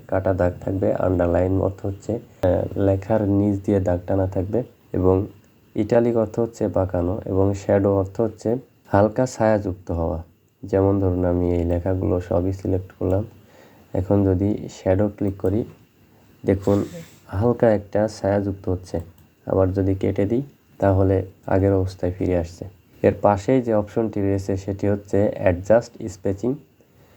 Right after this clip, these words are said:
এখান থেকে আমরা একটা অক্ষর থেকে আরেকটা অক্ষর কতটুকু জায়গা নিবে সেটা সিলেক্ট করতে পারি। যদি আমরা এই অংশটুকু সিলেক্ট করে এখানে অ্যাডজাস্ট স্পেসিংয়ে ক্লিক করি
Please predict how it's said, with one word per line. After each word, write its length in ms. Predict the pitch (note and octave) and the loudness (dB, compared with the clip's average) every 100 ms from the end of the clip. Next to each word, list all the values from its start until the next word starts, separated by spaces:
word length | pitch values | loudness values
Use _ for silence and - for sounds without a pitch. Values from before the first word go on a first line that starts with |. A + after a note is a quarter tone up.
| - - - | -20 -20 -12
এখান 320 | A2 G2 A#2+ A#2 | -8 0 2 2
থেকে 240 | A#2 G#2+ | 0 2
আমরা 360 | G2+ G2 G#2 - - | 2 2 0 -2 0
একটা 300 | A2+ G2+ A#2+ | 0 2 2
অক্ষর 300 | A2+ - - | 0 -2 -4
থেকে 300 | C3+ A#2 A2 | -2 -2 0
আরেকটা 460 | G2+ G#2 G#2 - G#2+ | 0 0 -2 0 0
অক্ষর 400 | G#2+ - G#2+ G#2+ - | 0 0 0 0 -2
কতটুকু 540 | G#2 G#2 A2+ A#2+ A#2+ | -4 -2 -4 -2 -4
জায়গা 340 | A2 G2+ G2+ G#2 | 0 0 2 2
নিবে 360 | G2 F#2+ A2 - G2+ - | 2 0 -2 -4 -12 -8
সেটা 240 | G#2 G2+ | -2 -2
সিলেক্ট 360 | G2 G#2+ G#2+ - | -2 0 -2 -2
করতে 280 | F#2 F2+ F2+ | -6 -2 2
পারি। 240 | F2+ G2+ - _ _ - - _ - | 2 0 -4 _ _ -20 -20 _ -2
যদি 220 | F#2+ F#2+ | 2 4
আমরা 360 | F2+ F2+ F2+ F#2 - _ _ _ _ | 4 2 0 -2 -14 _ _ _ _
এই 160 | G#2+ | 0
অংশটুকু 500 | G2 F#2 G2 F#2+ G2 | 2 2 -2 -4 -4
সিলেক্ট 400 | G2 - G2 G2 | -4 -2 -2 -2
করে 340 | - F#2+ F#2+ F#2+ - - | -4 -4 -2 -4 -6 -14
এখানে 440 | G#2 F#2 F#2 F2 E2+ - - _ _ | -10 -2 2 2 0 -6 -18 _ _
অ্যাডজাস্ট 680 | B2+ F#2 F2+ A2+ A2+ - - - _ | -2 0 2 0 0 -4 -20 -20 _
স্পেসিংয়ে 540 | G2 - A2 G#2 G#2 G2 | -16 -2 -2 0 0 0
ক্লিক 300 | G2 G#2 G2+ | 0 -2 0
করি 300 | G2 F#2 | 0 0